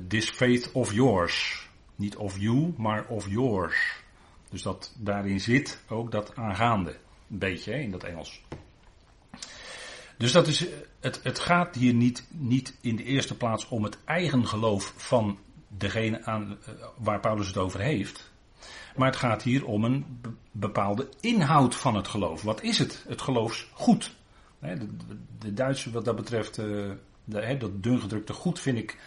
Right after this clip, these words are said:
best fijn als, als gedachteaanmerking erbij, hè, als marker. En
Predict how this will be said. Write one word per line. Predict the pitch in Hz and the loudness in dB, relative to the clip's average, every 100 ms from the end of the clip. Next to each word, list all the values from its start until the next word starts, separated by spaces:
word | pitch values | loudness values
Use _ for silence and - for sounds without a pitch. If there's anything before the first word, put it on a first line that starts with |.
| - - | -20 -2
best | 147 147 | 0 0
fijn | - 160 110 151 - - - - - | 2 2 2 -2 -6 -20 -20 -20 -12
als, | 107 107 - | -6 -4 -4
als | 120 107 | -6 -6
gedachteaanmerking | - 123 143 - 113 - - - - 127 110 107 98 104 95 | -2 0 0 2 -2 -2 -16 -16 -2 2 4 2 0 -2 -2
erbij, | 92 90 80 | 0 -2 -2
hè, | 113 | -4
als | 156 95 | -4 -2
marker. | 101 113 98 - 76 - - - - - - - - - - _ _ - _ - - - _ - _ _ _ - | 0 2 0 -2 -12 -16 -20 -20 -20 -20 -20 -20 -20 -20 -20 _ _ -20 _ -20 -20 -20 _ -20 _ _ _ 4
En | 123 117 | 6 6